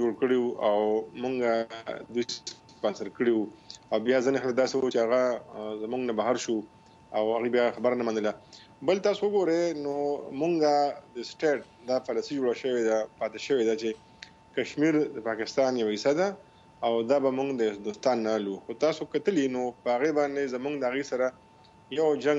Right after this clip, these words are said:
هم نه دی شوی، بلکې مونږ داسې کړي دي چې داسې تنظیمونه مونږ جوړ کړي دي، هغې ته مونږ ټریننګونه، هغې ته اسلحه، هغې ته وسایل ورکوه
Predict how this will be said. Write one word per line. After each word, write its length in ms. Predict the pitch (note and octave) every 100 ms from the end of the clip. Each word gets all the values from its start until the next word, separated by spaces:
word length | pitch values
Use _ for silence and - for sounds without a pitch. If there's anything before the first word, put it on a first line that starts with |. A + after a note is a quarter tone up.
| B2
هم 40 | G#2+
نه 40 | G2+
دی 60 | F#2
شوی، 240 | G#2 G#2 G#2+
بلکې 220 | B2 - C3+
مونږ 120 | D3+ E3+ C#3+ C#3 D#3 D3+ - - C3+
داسې 180 | C#3 B2
کړي 160 | E3+ C3+ A#2+
دي 120 | B2 B2 - - - - -
چې 120 | C3 B2 B2+ B2 C#3+
داسې 160 | D3 D3 C#3
تنظیمونه 360 | B2+ D3+ F3+ D#3+
مونږ 100 | D3+
جوړ 100 | C#3 B2+
کړي 160 | D3 D3
دي، 100 | C3+ C3+ A#2
هغې 220 | A#2+ C3+ C3+
ته 60 | C3
مونږ 100 | C3 B2+ A#2
ټریننګونه، 500 | A2+ A2+ B2 C3 B2 A#2
هغې 140 | A#2 A#2+
ته 60 | A#2 G#2+
اسلحه، 480 | A#2 G#2+ A#2 C3+ B2+ A2
هغې 140 | A2+ A#2
ته 60 | A2+ A2
وسایل 420 | - B2 C#3 B2+
ورکوه 420 | A2+ A#2 B2 B2